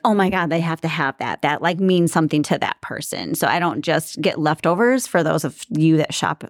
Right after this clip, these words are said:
on Christmas Eve or, like, December twenty-second. Like,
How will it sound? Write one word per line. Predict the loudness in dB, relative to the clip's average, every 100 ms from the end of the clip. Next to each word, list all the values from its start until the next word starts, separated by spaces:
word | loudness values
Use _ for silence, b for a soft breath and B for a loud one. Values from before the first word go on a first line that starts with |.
| _
on | 0 2 2 0 B B -16 -2
Christmas | 0 2 2
Eve | 4 4 2 2
or, | 2
like, | 2 -2 -8 _
December | -4 0 0
twenty-second. | 0 -2 -2 -2 -2 0 2
Like, | 2 0